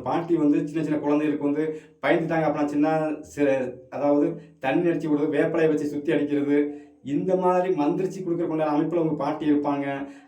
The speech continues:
அந்த பாட்டியை கெட்டியா பிடிங்க, வாழ்க்கை ஜெயிக்கலாம். அந்த பாட்டி இல்லைங்கிற பட்சத்துல அந்த பாட்டியை நினைச்சு வழிபாடு செய்யுங்கள். வாழ்க்கையில கேதுவால் வரக்கூடிய, சனி கேதுவால் வரக்கூடிய தோஷங்களுக்கு நிவர்த்தி அவங்களால மட்டும்தான் இந்த பிரபஞ்சத்துல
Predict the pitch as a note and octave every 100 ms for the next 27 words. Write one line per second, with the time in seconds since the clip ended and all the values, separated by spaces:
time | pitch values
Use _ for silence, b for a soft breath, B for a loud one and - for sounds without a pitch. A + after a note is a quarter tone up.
0 | A2 B2 B2 B2 C3 E3 - F3 D3+ D3+
1 | D3 F3 F#3 - D3 C#3+ C#3+ D3 - -
2 | C3 C#3+ A#2+ A2+ A#2 A#2 - C3 - D3+
3 | F#3+ F3+ E3+ F3+ E3+ D#3+ D3 D3 D3+ D#3+
4 | D3 C#3 D3+ E3 E3 C#3 - - A#2 A#2
5 | A#2+ C#3+ B2 F#2+ F2 F#2 G2+ - - -
6 | _ _ _ _ _ _ _ _ _ _
7 | _ _ _ _ - B2+ D#3+ D#3+ D#3 D3
8 | D#3 E3 - - D#3+ F#3 F#3 F3 D3 D3
9 | C#3+ B2+ A2 A2+ G#2 - B B - D3+
10 | G3 G3 E3+ F3+ F#3 F3+ D#3+ - D3 D#3+
11 | D3+ D3 C3 A#2 - - D3 F3+ E3 D3+
12 | D3 G#3 G3+ B2 C#3+ G3 G3 G#3+ - -
13 | F3+ F#3 F3+ C#3+ C#3+ F3+ G3 E3 D#3+ D#3
14 | D3+ D#3 D3 D#3+